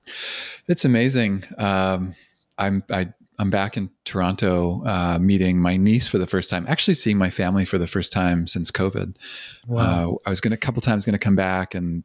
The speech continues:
Speaker 1: a couple reasons I didn't. So we just had this beautiful reunion yesterday, and, uh, it was great. It was like no time had passed and twenty years had passed.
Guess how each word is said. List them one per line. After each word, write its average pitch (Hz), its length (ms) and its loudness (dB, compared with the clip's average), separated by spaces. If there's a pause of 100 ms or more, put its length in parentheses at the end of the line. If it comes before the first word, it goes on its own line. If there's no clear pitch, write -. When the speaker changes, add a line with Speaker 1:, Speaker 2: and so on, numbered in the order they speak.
Speaker 1:
a - 40 -10
couple 98 200 -4
reasons 90 300 0
I 87 60 0
didn't. 90 420 2 (360)
So 98 360 2
we 104 100 2
just 107 140 0
had 101 140 0
this 92 120 -6
beautiful 98 420 0
reunion 90 680 2
yesterday, 90 840 -2 (220)
and, 82 500 0
uh, 82 340 -2
it 131 40 2
was 139 120 2
great. 143 320 0
It 107 60 -4
was 113 140 0
like 101 260 -2 (380)
no 120 180 2
time 127 280 0
had 123 120 -2
passed 123 400 0
and 98 120 -2
twenty 98 280 2
years 87 280 0
had 85 120 -6
passed. 92 420 -6